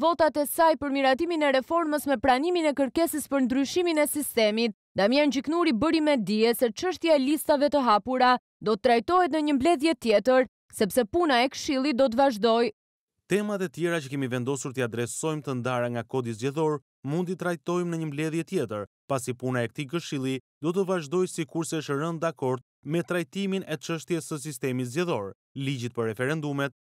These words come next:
Speaker 2: dhe ligjit për financimin e partive politike.
Speaker 1: Bashkryetari socialist ka thirrur pas ditën e së premtes edhe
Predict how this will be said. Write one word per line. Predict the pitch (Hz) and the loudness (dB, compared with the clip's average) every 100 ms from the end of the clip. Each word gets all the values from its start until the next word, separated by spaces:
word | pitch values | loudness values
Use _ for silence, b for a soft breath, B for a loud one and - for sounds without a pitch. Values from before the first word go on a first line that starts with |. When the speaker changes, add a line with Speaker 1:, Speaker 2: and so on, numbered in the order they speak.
| 123 | -4
Speaker 2:
dhe | 143 | -4
ligjit | 151 196 185 196 | -2 -6 -4 -4
për | 170 160 | -4 -4
financimin | 170 165 151 131 139 135 | -4 -4 -4 -6 -4 -4
e | |
partive | 131 123 120 113 113 | -4 -4 -4 -4 -4
politike. | 123 135 196 165 98 - _ - _ _ _ _ _ - | -4 -6 -6 -8 -10 -16 _ -20 _ _ _ _ _ 0
Speaker 1:
Bashkryetari | 220 226 - 269 302 302 294 | 0 0 0 2 4 2 2
socialist | - 277 302 262 294 294 - | -2 -2 0 2 0 -2 0
ka | 277 | 0
thirrur | 269 302 294 | 0 -2 2
pas | 269 269 | 2 2
ditën | 285 320 285 | 0 -2 0
e | 277 | 0
së | 277 214 | -2 0
premtes | 311 330 302 294 | 2 2 2 -2
edhe | 294 277 | 0 -2